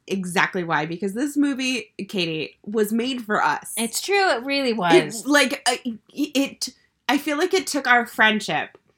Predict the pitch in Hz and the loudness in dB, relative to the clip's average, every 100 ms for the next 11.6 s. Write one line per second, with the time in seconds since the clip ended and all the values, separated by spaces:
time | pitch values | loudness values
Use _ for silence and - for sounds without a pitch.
0 | _ - 214 214 202 214 202 - _ - | _ -4 0 0 0 -2 -4 -6 _ -4
1 | 214 - 285 311 240 - _ _ _ 214 | -2 -2 -2 -4 -4 -8 _ _ _ -6
2 | 208 - 202 160 156 190 - 196 185 170 | -4 0 2 2 0 -2 -4 -6 -4 -4
3 | 165 165 165 165 - - 640 640 807 208 | -4 -6 -8 -8 -8 -4 -4 0 0 0
4 | - - 208 196 190 214 196 175 165 - | -2 -2 0 0 -2 -4 -4 -6 -8 -6
5 | 208 196 196 208 - - _ _ _ _ | -4 0 0 -2 -10 -20 _ _ _ _
6 | 226 233 - 403 - 190 190 175 165 165 | -4 -4 -2 -2 4 4 4 2 0 -4
7 | 180 196 196 175 170 175 - 185 165 147 | 0 0 2 4 2 0 -4 -4 -4 -4
8 | 190 302 339 - 392 403 392 415 403 440 | -6 -6 -6 -6 -2 2 4 6 6 6
9 | 453 466 453 453 339 226 196 - 226 262 | 4 4 2 2 0 -2 -6 -10 -2 0
10 | 254 - 247 247 247 240 226 - 226 247 | -2 0 2 2 0 -4 -10 -10 -4 -4
11 | 233 262 285 302 262 | -2 -4 -4 -4 -6